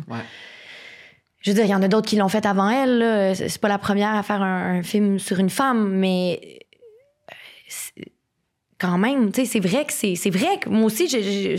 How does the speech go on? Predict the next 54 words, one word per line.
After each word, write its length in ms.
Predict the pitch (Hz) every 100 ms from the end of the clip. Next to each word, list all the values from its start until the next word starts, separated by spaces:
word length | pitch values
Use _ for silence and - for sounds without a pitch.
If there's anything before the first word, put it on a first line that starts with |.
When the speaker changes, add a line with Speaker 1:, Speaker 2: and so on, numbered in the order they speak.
| 156
Speaker 2:
je, 40 |
je 120 | 175
veux 40 | 202
pas 220 | 262 247 220
enlever 440 | 214 202 240 262
ce 80 | 247
qu'elle 140 | 202
a 60 | 196
fait. 200 | 277 254
Je 60 | 202
veux 60 |
dire, 120 | 196
c'est, 140 | 196 208
Speaker 1:
Mhm. 40 |
Speaker 2:
c'est 200 | 226 220 214
fucking 380 | 226 220 240 214
rafraîchissant, 560 | 214 214 202 - 269 247 - -
mais 240 | 202 202 - - - - _ _ _ _ _ _ _ _
c'est 140 | - 151
fou. 340 | - 302 247 - -
Speaker 1:
Je 60 | -
serais 120 | 131
tellement 180 | 123 123
tannée 200 | 131 127
d'en 140 | 117
parler 220 | 104 92 117
si 80 | -
j'étais 120 | -
elle. 180 | 101 139
<laughs> 60 | 143
C'est, 180 | 139 160
je 40 |
suis 100 | -
comme, 100 | 160
laissez-moi 840 | 143 - 175 151 330 160 262 240 196
juste 180 | 180 139
faire 220 | 127 139
de 60 | 139
l'art, 420 | 120 131 131 135 -
tu 80 | 135
sais. 80 | 151 143 - - -
Speaker 2:
Je 40 |
suis 80 | -
pas 320 | 311 330 311
juste 240 | 269 302 285
une 140 | 240
femme, 480 | 220 196 202 247 233
je 40 | 233
suis 160 | 143
Speaker 1:
<laughs> 80 | 220
Speaker 2:
une 80 | 226
Speaker 1:
C'est 60 | 202
ça. 80 |
Speaker 2:
réalisatrice. 880 | 202 214 226 208 208 196 220 226 -